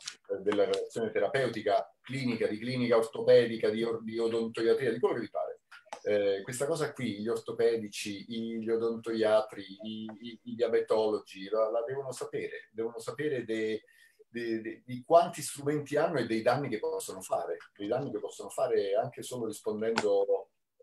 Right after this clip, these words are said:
eh, rispondendo male, dicendo semplicemente: "Qui il medico sono io", la mattina, "e la sera non ho la sfera di cristallo", no? Che sono i due grandi mantra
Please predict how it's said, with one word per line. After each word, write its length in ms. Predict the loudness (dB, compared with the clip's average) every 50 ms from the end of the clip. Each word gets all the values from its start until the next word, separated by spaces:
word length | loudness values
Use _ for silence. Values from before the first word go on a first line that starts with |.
| _ _ _ -20
eh, 720 | -8 -6 -4 -4 -2 -4 -6 -6 -10 -14 _ _ -20 -20 -20
rispondendo 640 | -20 -16 -6 -4 -4 -2 -2 -2 -2 -2 -2 -2
male, 280 | 0 0 0 0 0 -2
dicendo 560 | -4 -4 -4 -2 -2 -2 0 0 0 0 0
semplicemente: 720 | -2 -6 -8 -8 -8 -6 -4 -4 -4 -4 -4 -6 -10 -8
"Qui 120 | -8 -6
il 80 | -4 -2
medico 340 | 0 0 0 0 0 -2 -2
sono 260 | -2 -2 -2 -2 0
io", 640 | -2 -2 -2 0 2 4 4 6 4 4 2 -2 _ _ _ _ _ -20 -20 -20 _ _ _ _ _ _ _ -12 -12 -12 _ _ _ -20 -20 _ _
la 140 | 4 4 4
mattina, 540 | 4 0 -4 -6 -12 -12 -8 -6 -4 -2
"e 80 | 0 0
la 120 | 2 2
sera 420 | 0 2 2 2 6 6 6 6 6
non 120 | 2 0 0
ho 80 | 2
la 100 | 2 0
sfera 260 | 0 0 0 0 0
di 100 | 0 -2
cristallo", 520 | -6 -12 -14 -10 -6 -4 -2 -2 -2 -2 -4
no? 220 | -2 -2 -2 -2
Che 100 | -4 -6
sono 340 | -6 -6 -4 -4 -4 -6 -6
i 160 | -6 -10 -8 -6
due 120 | -6 0
grandi 300 | 2 4 4 4 2 -2
mantra 580 | -4 -2 -2 -2 -2 -4 -6 -4 -2 -2 -2